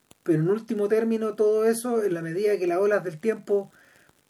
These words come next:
eh, empiezan a, empiezan a reventar y el tiempo pasa y el tiempo pasa, claro, la, todo eso desaparece y lo que queda es el arquetipo. Y te-, eh, eh, eh, eh,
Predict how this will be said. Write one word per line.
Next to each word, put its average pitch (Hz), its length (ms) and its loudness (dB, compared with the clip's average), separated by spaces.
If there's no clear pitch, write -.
eh, 170 520 -6
empiezan 196 540 0
a, 165 200 -4
empiezan 156 640 -4
a 175 60 0
reventar 165 680 -2
y 185 100 -6
el 151 120 -6
tiempo 180 280 -4
pasa 214 300 -4
y 180 60 -6
el 156 100 -10
tiempo 175 300 -10
pasa, 196 260 -6
claro, 196 300 -2
la, 160 200 -6
todo 208 180 0
eso 220 160 -4
desaparece 180 580 -6
y - 20 -4
lo 202 100 -2
que 165 140 -4
queda 190 200 -4
es 190 40 -4
el 185 60 -2
arquetipo. 156 500 -10
Y 226 120 -8
te-, 156 140 -10
eh, - 280 -8
eh, 196 420 4
eh, 180 440 2
eh, 180 380 -2